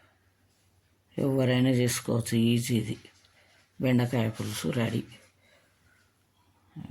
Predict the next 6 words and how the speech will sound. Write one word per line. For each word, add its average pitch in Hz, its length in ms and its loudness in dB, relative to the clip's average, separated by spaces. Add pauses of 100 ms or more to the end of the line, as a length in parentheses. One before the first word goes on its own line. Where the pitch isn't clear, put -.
(3500)
పులుసు 127 360 -2
అయిపోయిందండి 117 760 -2
బెండకాయ. 117 480 0 (3000)
అన్నంలోకి 139 560 4
బాగానే 120 260 4 (120)
ఉంటుంది, 117 340 -2